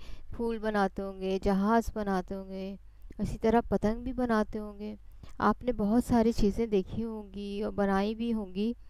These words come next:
आज जो है आपको इन, अ, इनमें से कोई एक चीज़, अ, आपको select करनी है और वो बनानी है। जैसे आप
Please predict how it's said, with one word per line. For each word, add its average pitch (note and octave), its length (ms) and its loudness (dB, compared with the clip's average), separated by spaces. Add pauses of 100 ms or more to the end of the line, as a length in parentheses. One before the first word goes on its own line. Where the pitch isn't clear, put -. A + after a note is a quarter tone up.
(800)
आज B3+ 320 6
जो D4 100 4
है A#3 460 0 (480)
आपको A3+ 480 2
इन, G3+ 140 -8
अ, G#3 280 2
इनमें A3 280 -2
से C4+ 160 -2
कोई C#4 280 -2
एक B3+ 380 4
चीज़, - 520 -2
अ, G3+ 220 -2
आपको G3+ 380 -2
select G#3+ 380 -2
करनी G3 380 0
है G#3 240 0 (500)
और A#3 180 -2
वो B3+ 260 0 (280)
बनानी F#3+ 440 2
है। F#3 260 -6 (1600)
जैसे A3 480 10
आप G3+ 260 6